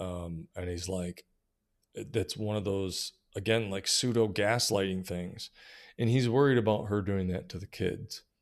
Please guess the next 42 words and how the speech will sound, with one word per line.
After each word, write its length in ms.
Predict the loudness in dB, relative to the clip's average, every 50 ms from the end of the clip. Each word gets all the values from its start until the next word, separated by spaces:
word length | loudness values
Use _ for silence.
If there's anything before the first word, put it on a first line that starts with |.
| _ _ _ _ _ _
because 440 | -6 -2 0 0 0 2 0 -2 -2 _ _
she 180 | -2 0 0
apparently 560 | 0 0 2 2 2 2 0 0 -2 -2 -4 -4 2
does 400 | 4 6 6 6 6 2 0 -2 -2
occasionally 540 | -4 0 4 4 6 6 4 2 0 0
do 160 | 2 2 6 6
that 240 | 8 6 6 4
to 80 | -2 -6
the 80 | -6 -6
kids. 520 | 2 4 6 6 6 4 0 -4 -8 -8 -10 -16 -20 -20 -20 -20 -20 -20 -20 _ _ _ _ _ _ _ -4
And 160 | 0 2 4
then 300 | 4 4 4 2 2 -2
he 240 | -6 -4 0 2 2
will 140 | 4 4 2
sit 320 | 2 2 2 2 2 4
down 540 | 4 4 6 6 4 4 2 2 0 -2 -4 -8 _
and, 640 | -4 -2 0 0 2 2 2 2 0 0 -2 -4 -6 -12 _ _ _ _ _ _ _ _ _ _ _ _ _ _ -6 -6 _ -2
um, 720 | -2 0 0 2 0 0 0 -2 -4 -6 -6 -8 -10 -12 -16 _ _ _ _ _ _ _ _ _ _ _ _ _ _ _ _ _ _ _ _ _ _
he 180 | -10 -2 0 2
will 120 | 2 4
then 180 | 4 2 2 2
sit 220 | 2 0 -2 0
down 180 | 2 2 2 2
and 100 | 0 0
talk 220 | 0 0 0 -2
to 60 | -4 -6
them 140 | -8 -8
and 80 | -6 -4
say, 120 | -4 -4
"Well, 440 | -2 -2 -2 -2 -2 -4 -6 -8 _ _ _ _ _ _ _ _ _
you 80 | -12 -12
know, 180 | -12 -12 -14 -10
was 200 | -6 -4 -4 -2
this 100 | -2 -4
confusing 640 | -2 -2 -2 -2 -2 0 0 0 0 2 0 0 0
to 120 | 0 0 2
you? 240 | 4 4 4 4 2
And 80 | 2
if 80 | 0 0
so, 420 | 2 2 2 2 2 0 -2 -4 -8
like, 260 | -10 -10 -10 -14 -10
let's 400 | -8 -8 -6 -4 -4 -4 -4 -6